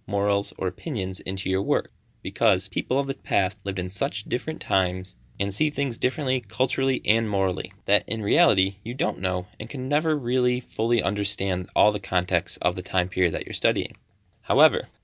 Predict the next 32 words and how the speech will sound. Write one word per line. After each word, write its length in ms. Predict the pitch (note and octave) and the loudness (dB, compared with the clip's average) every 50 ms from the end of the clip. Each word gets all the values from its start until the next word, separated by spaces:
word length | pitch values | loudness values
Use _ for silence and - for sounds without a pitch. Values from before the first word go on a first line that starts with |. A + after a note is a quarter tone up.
| _ - | _ 2
there 180 | A#2+ A2+ - - | 2 2 4 6
are 240 | D3+ F3 F#3 G3 | 6 6 6 4
just 380 | F#3 D3+ - C#3 C#3+ C#3+ - - | 2 0 2 4 4 4 4 2
some 160 | - C3 A2+ | 2 0 0
times 500 | - - G2 G2 F#2+ F#2+ G2 F#2+ - - - | 2 2 2 4 4 2 0 -4 -6 -8 -6
when 160 | - A#2 G#2+ G#2 | -6 -4 -4 -4
you 100 | G#2 G2+ | -4 -6
can't 520 | - - - - D#3+ D#3+ D#3+ - _ - | -8 -12 -6 -2 0 0 0 -2 _ -12
help 320 | - - C3+ B2 - - | -6 2 2 2 2 2
but 100 | - A2 | -6 -4
get 160 | - D#3+ E3 F#3+ | -2 -2 -4 -4
a 20 | |
feeling 440 | - - - D3+ A#2 G2+ G2 G2 F#2+ | -8 -6 -2 0 2 2 2 0 2
about 260 | F#2+ G2 G#2 A2 - | 2 2 2 2 0
someone 460 | - - - B2+ A2 G2 F#2+ F#2+ F#2+ | -4 -2 -2 0 2 2 0 0 0
just 320 | F#2 - D#3+ - - - - | -2 -2 -4 -4 -4 -2 0
based 240 | D3 D3 D3 - | 0 0 0 -2
on 80 | C3 A2 | -4 -6
how 180 | A2+ - A#2+ B2+ | -2 -4 -4 -4
people 280 | - - - B2+ C3 | -4 -6 -2 -2 -2
of 60 | C3 | -2
the 60 | C3+ B2+ | -2 -6
time 420 | - - - A#2 A#2 A#2 A#2 A#2+ | -10 -6 -4 -2 0 0 -2 -4
talk 300 | - - - B2 C3 - | -4 0 0 0 0 0
about 300 | G#2 G2 F2+ F2+ - - | -4 -4 -4 -4 -4 -4
them 220 | F#2 F2 F2+ F#2 - _ - - _ _ _ - | -4 -4 -4 -6 -10 _ -20 -20 _ _ _ -6
or 160 | G2 G#2 G2 | -2 0 0
the 60 | G2 | 0
things 360 | G2 - B2+ B2 A#2+ A2+ - | 0 2 2 2 2 2 -2
that 140 | - F2+ - | -4 -4 2
they 160 | - F#2 F#2 | 2 2 2
do. 300 | F#2+ - A2+ G2+ - - | 2 0 -2 -2 -2 -4